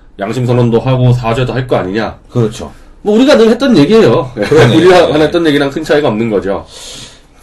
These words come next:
Speaker 2: 저희가 그 요즘 의사들 분위기가 심상치 않은 것 같아요. 이렇게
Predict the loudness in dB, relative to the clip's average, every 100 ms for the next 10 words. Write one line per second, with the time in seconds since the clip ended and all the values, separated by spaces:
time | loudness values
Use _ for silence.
0 | -8 -2 0 2 2 0 -4 -16 _ _
1 | -6 -4 -4 -4 -8 -10 -12 -12 -12 -10
2 | -8 -6 -8 -10 -4 -2 -4 -6 -12 -12
3 | -8 -6 -8 -10 -10 -6 -2 -2 -4 -10
4 | -12 -10 -8 -8 -10 -20 _ -20 -18 -10